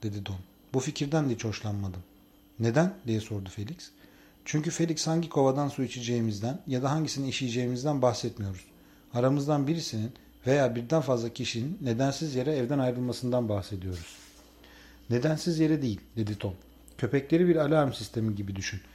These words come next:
Felix iki hafta önce kuyunun yanında bir şeyler duydu. Duyduğu ses bir hayvana mı aitti, bir insan mıydı? Yoksa bir yaratık mıydı? Doğru şekilde eğitilmiş bir köpek havlayabilirdi. Sadece içinde bulunduğumuz bloğu aramaktan bahsediyorum. Belki bir blok ötesini daha.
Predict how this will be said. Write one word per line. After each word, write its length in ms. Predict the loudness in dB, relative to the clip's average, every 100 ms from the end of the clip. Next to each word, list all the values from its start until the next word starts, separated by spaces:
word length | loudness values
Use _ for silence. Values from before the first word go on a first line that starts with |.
| -20 -20 0
Felix 440 | 4 4 2 -6 -8
iki 200 | 2 4
hafta 240 | 4 2
önce 200 | 0 -2
kuyunun 260 | -2 0 0
yanında 400 | 0 0 0 0
bir 40 |
şeyler 380 | 2 4 2 2
duydu. 260 | -2 -6 -12 -18 -20 -20 -6 0
Duyduğu 300 | 2 4 2
ses 300 | 0 -4 -2
bir 80 |
hayvana 360 | 2 4 4 4
mı 160 | 4 2
aitti, 420 | 0 -2 -4 -2
bir 100 | 0
insan 340 | 0 0 0
mıydı? 340 | 0 -2 -6 -12 -6
Yoksa 300 | -4 -2 -2
bir 80 | 2
yaratık 400 | 2 2 -2 -4
mıydı? 300 | -4 -4 -8 -14 -20 -20 -20 -12 4
Doğru 180 | 6 6
şekilde 380 | 4 0 0 2
eğitilmiş 400 | 0 0 -4 -4
bir 80 |
köpek 280 | -6 -2 0
havlayabilirdi. 720 | 0 2 2 2 0 -2 -4 -12 -18 -20 -18
Sadece 360 | 0 2 2 0
içinde 340 | 0 0 2
bulunduğumuz 600 | 2 0 0 0 -2 -4
bloğu 220 | 2 4
aramaktan 560 | 6 4 0 -2 -4 -4
bahsediyorum. 580 | -4 -4 -6 -6 -6 -8 -14 -20 -20 -4
Belki 340 | 2 2 2 -2
bir 200 | -2 0
blok 220 | -2 -2
ötesini 400 | -8 -6 -2 -2
daha. 220 | -2 -4